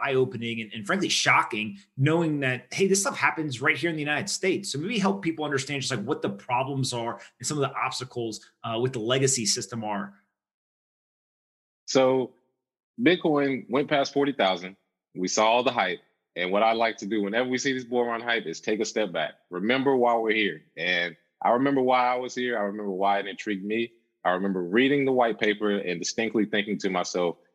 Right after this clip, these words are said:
Speaker 2: "This is perfect. The people finally have a chance. We at least have a shot," you know? And it was more of a, a shot, so to say, back then. Now I think it's a foregone conclusion that we can actually develop. And the reason I thought, you know, in the Black community we would have a shot was,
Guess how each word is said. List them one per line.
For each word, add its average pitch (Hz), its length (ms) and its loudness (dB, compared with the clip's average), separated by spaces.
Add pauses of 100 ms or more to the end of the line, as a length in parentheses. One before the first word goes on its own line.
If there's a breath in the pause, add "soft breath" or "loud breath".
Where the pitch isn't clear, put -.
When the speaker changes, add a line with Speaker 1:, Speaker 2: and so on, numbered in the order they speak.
(200)
Speaker 2:
"This 107 180 2
is 95 140 2
perfect. 101 500 0 (100)
The - 120 -2
people 110 340 0
finally 104 400 2
have 92 160 2
a 82 60 -6
chance. 85 500 -8 (160)
We 104 160 4
at 95 80 2
least 113 220 4
have 104 140 2
a 85 60 0
shot," 92 520 0
you 90 160 -2
know? 78 240 -4 (200)
And 104 120 2
it - 20 4
was 113 300 2
more 113 340 2
of 104 320 0
a, 92 80 0
a 92 60 0
shot, 107 420 2 (460)
so 107 160 2
to 98 80 -2
say, 104 160 2
back 95 260 0
then. 120 320 0
Now 117 240 2
I 104 100 0
think 101 180 -6
it's 87 120 -6
a - 40 -16
foregone 90 420 -2
conclusion 107 540 -2
that 82 120 -2
we 90 100 0
can 87 160 -6
actually 87 440 -2 (400)
develop. 110 460 0 (280)
And 104 520 2 (240)
the 98 80 0
reason 131 260 4
I 117 120 2
thought, 117 280 4
you 107 120 -10
know, 95 400 -2
in 101 80 -6
the 98 60 -4
Black 104 200 0
community 104 340 0
we 101 160 2
would 104 160 2
have 98 240 0
a 87 80 0
shot 110 420 0
was, 85 100 -10